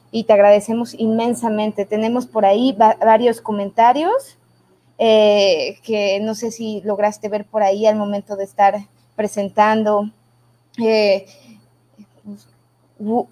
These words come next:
no sé si lo voy a pronunciar be-, bien, pero Vegana, Wit Silin, nos dice: "Gracias por compartir esta información". Tenemos a María Eugenia Rojas Valverde, que está en el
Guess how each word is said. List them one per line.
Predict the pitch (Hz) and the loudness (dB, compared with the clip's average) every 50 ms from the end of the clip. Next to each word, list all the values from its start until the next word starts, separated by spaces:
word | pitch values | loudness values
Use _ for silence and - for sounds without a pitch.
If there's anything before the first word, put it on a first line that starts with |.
| _ - | _ -2
no | - 247 262 277 | 2 4 4 4
sé | 269 330 320 | 4 2 2
si | 381 311 | 4 4
lo | 277 | 4
voy | 233 240 247 | 6 6 4
a | 254 247 | 4 4
pronunciar | 247 226 214 202 202 208 - 226 220 220 214 208 | 0 -6 -4 -6 -8 -6 0 0 2 2 2 0
be-, | 208 208 - 190 | -4 -4 -4 -6
bien, | 208 226 220 214 220 240 285 453 539 - | -8 -6 -4 -4 -2 -4 -4 -6 -8 -6
pero | - 233 214 202 196 190 | -4 -2 0 0 0 0
Vegana, | 208 202 196 208 214 220 226 226 247 302 349 285 | -4 -4 0 4 4 4 4 2 -4 -4 -6 -6
Wit | 240 226 226 233 _ _ _ _ _ _ _ _ _ _ _ _ _ _ | -8 -10 -10 -10 _ _ _ _ _ _ _ _ _ _ _ _ _ _
Silin, | - 254 233 247 262 285 330 466 587 _ _ _ _ _ _ _ _ | -8 -8 -6 -4 -4 -4 -4 -4 -6 _ _ _ _ _ _ _ _
nos | 220 220 214 208 190 | -8 -6 -6 -6 -6
dice: | 214 226 214 - 233 | -10 -12 -8 -6 -6
"Gracias | 220 208 214 220 214 - - | -4 -2 -4 -4 -6 -8 -12
por | - 220 196 - | -10 -10 -8 -6
compartir | 208 202 - 202 196 - 220 220 214 | -8 -4 -2 -2 -4 -2 -4 -4 -4
esta | 208 - - | -4 -6 -6
información". | 208 190 - - 190 190 190 196 - - - 247 247 240 240 240 240 233 233 233 233 240 233 - _ _ _ _ _ _ _ _ _ _ | -8 -8 -4 -4 -4 -2 -2 -4 -4 -4 0 2 4 4 6 6 6 6 6 4 2 0 -4 -6 _ _ _ _ _ _ _ _ _ _
Tenemos | - 226 214 220 226 233 233 233 220 240 | 0 0 2 2 0 0 0 -2 0 0
a | 214 208 | 0 2
María | 202 196 196 196 196 | 4 2 2 2 -2
Eugenia | 196 - - 226 226 233 226 214 202 | -6 -4 -4 -2 -2 0 0 0 2
Rojas | 208 202 196 - 196 185 185 185 | 2 0 0 0 -4 -4 -2 -2
Valverde, | 190 190 190 196 214 220 220 214 214 208 208 196 | -2 -2 0 2 4 6 6 4 4 2 -2 -4
que | - 202 | -4 -8
está | 196 196 - 202 196 190 190 196 190 | -10 -8 0 2 4 6 6 6 4
en | 190 190 190 190 | 2 0 -2 -4
el | 185 185 185 196 | -4 -6 -6 -8